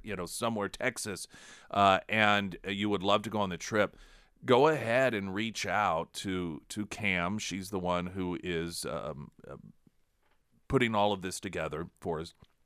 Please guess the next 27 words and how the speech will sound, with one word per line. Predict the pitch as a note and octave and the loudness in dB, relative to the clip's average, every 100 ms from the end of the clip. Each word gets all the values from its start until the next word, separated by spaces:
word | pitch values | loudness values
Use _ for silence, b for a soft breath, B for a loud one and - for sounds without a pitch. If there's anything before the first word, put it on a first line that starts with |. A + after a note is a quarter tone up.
| _ _ _ _ - - b b b | _ _ _ _ -16 -16 b b b
and | A2 G#2+ | -4 0
she | - C#3+ | 2 4
will | C3+ B2 | 6 6
arrange | F#2+ G#2+ A#2+ F2+ F#2+ | 4 4 4 2 -4
for | - G#2 | -2 0
you | F2 F2+ | 0 -4
to | - F#2 | -4 -2
get | E2 G2 - | 0 -2 -2
there. | C2 - - b b - | -8 -8 -14 b b -6
Um, | F2+ E2 D#2 D2+ D#2 | 0 2 0 -4 -8
so | - A2+ G2 E2+ - | -2 4 4 4 2
don't | A2 A2+ - | 2 2 -2
think, | - A2+ G2+ - | 0 2 2 2
"Oh, | A2 A2 F#2 | 6 6 8
well, | F#2 F#2+ | 6 6
I | F2+ | 6
have | F2+ G2+ G2 | 4 0 0
to | F#2+ | -6
fly | - F2+ E2 | -2 2 4
out | D#2+ | 2
of | D#2 | -2
Saint | - F2 D#2+ | -6 -6 -4
Louis | F2 F#2+ F2 | 0 0 0
in | F2+ | -4
order | E2+ E2 | -4 -4
to | D#2+ D#2+ | -6 -12
join | D2 F#2 F2+ F2 E2+ | -6 -2 -2 -2 -4